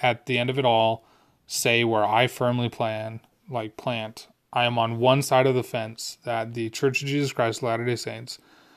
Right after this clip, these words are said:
is true, that the, there is a loving God who brought me to this earth, is guiding me and is loving me. There is a Savior that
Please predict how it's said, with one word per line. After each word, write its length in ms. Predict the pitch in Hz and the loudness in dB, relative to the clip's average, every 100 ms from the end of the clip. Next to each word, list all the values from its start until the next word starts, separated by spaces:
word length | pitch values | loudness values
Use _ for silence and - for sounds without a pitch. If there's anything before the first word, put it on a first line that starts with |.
| _ _ _ - | _ _ _ 2
is 200 | 135 131 | 4 6
true, 440 | - - 110 110 - _ _ _ | 2 -6 -4 -4 -8 _ _ _
that 360 | 120 113 113 117 | -4 -2 -4 -4
the, 520 | 113 110 110 110 - _ | -2 -2 -4 -6 -10 _
there 240 | 135 117 117 | -4 0 0
is 100 | 113 | -2
a 80 | |
loving 380 | 113 123 123 127 | 2 2 2 0
God 400 | 117 107 110 120 - _ _ _ | 2 2 0 -4 -12 _ _ _
who 480 | - 120 113 113 113 _ _ _ _ _ _ _ _ _ _ _ - | -6 -2 -2 -2 -6 _ _ _ _ _ _ _ _ _ _ _ -12
brought 400 | 117 135 139 147 | 2 4 4 4
me 360 | 147 143 131 _ _ - | 0 0 -2 _ _ -10
to 220 | - 139 | 0 4
this 240 | 139 131 - | 4 2 0
earth, 460 | 123 120 - - _ _ _ _ - | 0 -2 -6 -20 _ _ _ _ -4
is 180 | 127 117 | -4 -2
guiding 460 | 120 120 127 131 | 2 4 6 2
me 180 | 131 127 | 2 0
and 160 | 117 117 | 0 -2
is 140 | 110 | -2
loving 360 | 113 113 110 110 | 2 2 0 -6
me. 240 | 107 113 | -6 -8
There 240 | 120 117 113 | -6 -4 -2
is 140 | 113 | 0
a 80 | 113 | -2
Savior 720 | - 131 127 123 127 127 123 - _ _ - | -2 0 2 2 2 2 -2 -16 _ _ -10
that 320 | 110 117 | -8 -8